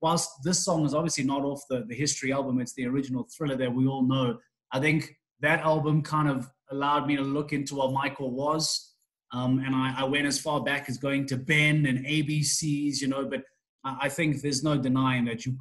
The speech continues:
can't have a, a music list in my mind and, and not have Michael Jackson on it. And then if you ask me, it's a really tight tie between Dirty Diana and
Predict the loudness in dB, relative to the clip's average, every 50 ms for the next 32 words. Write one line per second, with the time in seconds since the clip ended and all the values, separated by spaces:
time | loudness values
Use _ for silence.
0 | -6 -4 -2 -2 0 0 -2 -2 -2 -2 -2 -4 -6 -10 _ _ _ _ _ -4
1 | 0 2 2 2 0 -2 -4 -6 -4 -4 -4 -4 -2 -2 -2 0 0 0 0 0
2 | 0 0 -2 -4 -6 -6 -8 -6 -6 -6 -4 -4 -2 -2 -2 -4 -4 -6 -6 -4
3 | -4 -4 -4 -6 -8 -14 -20 -18 -10 -6 -6 -4 -4 -6 -8 -8 -6 -4 -4 -4
4 | -4 -6 -6 -6 -4 -4 -2 -2 -2 -2 -4 -6 -4 -2 -2 0 2 2 2 2
5 | 0 -2 -6 _ _ _ _ _ _ -6 -2 0 2 2 4 4 2 0 0 0
6 | 0 0 0 0 0 0 2 2 4 4 4 2 2 0 0 -2 -2 -2 -2 -4
7 | -6 -6 -4 -4 -4 -4 -4 -6 -6 -4 -2 0 0 0 0 0 -2 0 -2 -2
8 | -2 -4 -4 -2 -2 -2 -2 -2 -2 -2 -4 -2